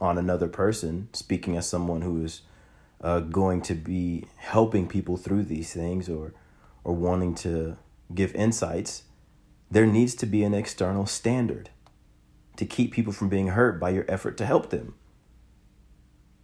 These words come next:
We don't wanna hurt people in our efforts to help them. We don't wanna love them to death. It's that, like that little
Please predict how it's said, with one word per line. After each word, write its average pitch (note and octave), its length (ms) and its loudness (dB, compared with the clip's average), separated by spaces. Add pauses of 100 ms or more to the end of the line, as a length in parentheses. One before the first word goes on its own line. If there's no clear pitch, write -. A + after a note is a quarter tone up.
(1200)
We G#2 100 4
don't D3 100 4
wanna C3+ 160 4
hurt B2+ 300 4
people G#2 260 2
in G2 60 4
our G2 120 4
efforts G2+ 360 -2
to - 80 -4
help G#2 220 4
them. F#2 100 2
We G2 80 6
don't A2+ 80 6
wanna A2+ 160 6
love G#2+ 260 6
them F#2 140 0
to F#2 80 -2
death. E2 300 0
It's F2 120 -6
that, F2+ 260 0
like G2+ 160 0
that F2+ 140 0
little G2 280 0